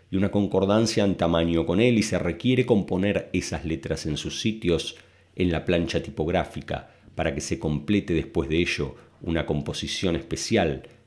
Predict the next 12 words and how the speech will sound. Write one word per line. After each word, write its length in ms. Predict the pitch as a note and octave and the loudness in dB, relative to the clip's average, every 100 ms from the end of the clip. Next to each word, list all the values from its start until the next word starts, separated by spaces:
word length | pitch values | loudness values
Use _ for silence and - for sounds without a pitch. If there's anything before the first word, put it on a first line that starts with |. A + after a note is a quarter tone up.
| _ | _
de 80 | F#2 | -2
este 220 | F2+ A2 | 0 0
rostro 420 | G2 A#2 A2 A#2+ | 2 0 0 -2
que 80 | F#2+ | -2
sea 220 | - G2 | 2 2
distinta 720 | E2 D2+ - A#2+ F#2+ D2 - C#2 | 2 -4 -2 0 2 0 -4 -6
de 160 | C#2 | -4
la 100 | C2 | -4
composición 1000 | D#2 D2 E2 - - - G#2+ D#2 B1+ - - | -2 -4 -4 -6 -6 0 2 2 -2 -8 -8
de 120 | D2 | -6
los 140 | C2+ C#2+ | -6 -6
demás. 360 | C2+ - - | -8 -10 -18